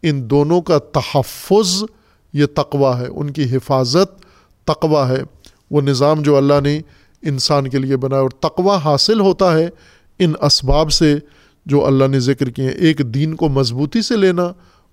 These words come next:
اور ایک دین کو یاد رکھنا، اپنی یاد میں دین کو رکھنا، وہ یاد و یاداشت جس کے مطابق عمل اور جس کے مطابق ارادہ ہوتا ہے۔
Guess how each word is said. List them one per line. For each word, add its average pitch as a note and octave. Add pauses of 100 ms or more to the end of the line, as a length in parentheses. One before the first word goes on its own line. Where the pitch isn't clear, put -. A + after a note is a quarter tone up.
اور C#3 (100)
ایک C#3
دین C#3
کو E3+ (220)
یاد C3+
رکھنا، B2+
اپنی C#3+ (160)
یاد C#3
میں D3 (560)
دین C#3
کو C#3
رکھنا، D3 (340)
وہ D#3
یاد D3+
و D3+
یاداشت C3 (420)
جس C#3+
کے D#3
مطابق C3
عمل C#3+ (120)
اور C3+
جس B2+
کے C#3
مطابق B2 (600)
ارادہ C3+
ہوتا B2
ہے۔ B2+